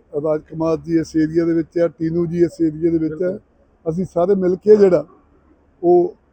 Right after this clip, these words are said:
Speaker 1: ਸੀ ਐਮ ਸਾਹਿਬ ਨਾਲ ਗੱਲ ਕਰਾਂਗੇ ਕਿ ਯਾਦਗਾਰ ਜਿਹੜੀ ਉਹਨਾਂ ਦੀ ਬਣਨੀ ਚਾਹੀਦੀ।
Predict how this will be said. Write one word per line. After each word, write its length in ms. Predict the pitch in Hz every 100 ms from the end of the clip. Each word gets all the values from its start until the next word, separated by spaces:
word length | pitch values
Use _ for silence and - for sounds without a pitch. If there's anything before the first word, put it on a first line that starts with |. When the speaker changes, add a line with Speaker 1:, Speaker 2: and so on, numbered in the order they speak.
| _
Speaker 1:
ਸੀ 180 | -
ਐਮ 100 | 190
ਸਾਹਿਬ 240 | 170 170 165
ਨਾਲ 120 | 165
ਗੱਲ 220 | 156 156
ਕਰਾਂਗੇ 400 | 151 151 156 156
ਕਿ 100 | 185
ਯਾਦਗਾਰ 420 | 165 156 143 147
ਜਿਹੜੀ 260 | 143 143 139
ਉਹਨਾਂ 180 | 143 143
ਦੀ 100 | 175
ਬਣਨੀ 300 | 160 139 135
ਚਾਹੀਦੀ। 140 | -